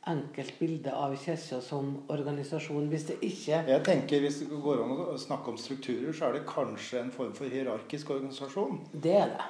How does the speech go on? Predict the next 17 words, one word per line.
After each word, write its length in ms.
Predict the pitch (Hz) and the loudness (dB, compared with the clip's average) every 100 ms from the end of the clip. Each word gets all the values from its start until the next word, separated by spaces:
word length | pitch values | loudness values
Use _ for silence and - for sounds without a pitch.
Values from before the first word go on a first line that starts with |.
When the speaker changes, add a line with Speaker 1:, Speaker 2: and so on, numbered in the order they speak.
| - | -8
Speaker 2:
Samtidig 760 | - - 156 151 135 117 120 170 | -14 2 2 2 -2 -2 0 -2
så 200 | 170 165 | 2 4
er 100 | 127 | 4
det 80 | 127 | 4
en 60 | 131 | 0
organisasjon 500 | 131 156 - 120 117 | -2 -6 -4 -6 -4
som 140 | 135 | -6
er 40 | |
sterkt 320 | 135 - 117 - | -6 -4 -6 -4
preget 380 | 135 107 113 | -6 -4 -4
av 240 | 127 127 123 | 0 2 0
verdier, 500 | 131 123 120 117 202 - | -2 -2 -2 -2 -2 -2
tydelige 420 | - 156 110 117 | -2 -2 -2 -2
verdier. 480 | 131 123 117 180 233 - | 0 2 0 0 -2 -2
Speaker 1:
Ja, 200 | 160 175 | 0 2
og 140 | 180 170 | 2 6
det, 160 | 185 | 8